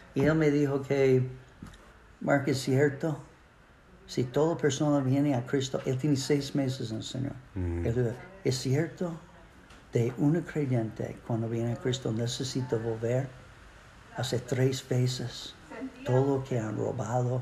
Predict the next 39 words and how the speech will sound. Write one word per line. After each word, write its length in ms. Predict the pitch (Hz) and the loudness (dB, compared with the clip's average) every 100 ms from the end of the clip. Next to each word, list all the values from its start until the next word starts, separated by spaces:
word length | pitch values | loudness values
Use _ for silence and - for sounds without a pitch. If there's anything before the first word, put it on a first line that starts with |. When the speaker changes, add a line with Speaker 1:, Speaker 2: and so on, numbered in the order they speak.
| - - | -6 -10
Speaker 1:
y 60 | 127 | -8
tomaron 500 | - 101 110 127 117 | -6 -6 -4 -2 -2
de 120 | 110 | -2
otra 240 | 127 123 | -4 -6
persona." 460 | 120 110 117 127 139 - - - - - - - - - - - - - - - - - - - - | -8 -8 -4 -4 -4 -8 -20 -20 -20 -20 -20 -18 -14 -12 -12 -18 -20 -20 -20 -20 -20 -20 -20 -20 -12
Y 80 | 120 | -4
yo 180 | 131 139 | 2 6
digo, 220 | 135 123 - | 6 4 2
"Wow, 220 | 147 196 151 | 0 2 2
Jainer, 320 | 160 202 190 | 4 4 6
para 220 | 151 139 | 6 6
decirle, 340 | 135 175 165 131 | 4 2 0 0
pero 200 | 143 147 147 - - | 2 2 2 -2 -4
<laughs> 240 | - 120 147 | -2 -2 4
nunca 300 | 170 208 269 | 6 8 8
escuchó 540 | - 160 135 185 143 | 8 2 4 10 12
esta 260 | 127 160 131 | 10 8 6
pregunta. 680 | 143 156 311 - 160 120 - - - | 6 8 8 10 8 6 0 -6 -2
Esa 180 | 147 160 | 2 4
es 100 | 180 | 6
una 120 | 185 180 | 6 6
buena 400 | 156 180 196 160 | 8 8 8 8
pregunta." 720 | 139 135 233 240 156 120 - - 107 139 | 6 8 8 8 8 6 2 -6 -2 4
Entonces, 340 | 139 160 127 - | 10 12 12 6
sin 340 | - - 220 262 | -2 6 8 12
saber 400 | 214 196 190 190 | 12 12 12 12
qué 160 | 190 | 12
decir, 600 | 165 151 - 160 214 262 147 | 12 10 8 10 10 8 2
lo 160 | 135 | 6
hizo 300 | 143 147 151 | 6 6 8
lo 100 | 151 147 | 8 8
mejor, 520 | 139 175 156 143 107 | 8 10 10 10 6
Speaker 2:
Ajá. 220 | 104 95 | 2 8
Speaker 1:
lo 160 | 147 156 | 12 12
movió 540 | 156 151 151 165 170 | 12 10 12 12 12
la 40 | 139 | 12
pregunta 420 | 151 147 120 120 | 10 12 10 10
Speaker 2:
Ajá, 360 | - 320 440 | 12 12 12
Speaker 1:
él. 60 | - | 6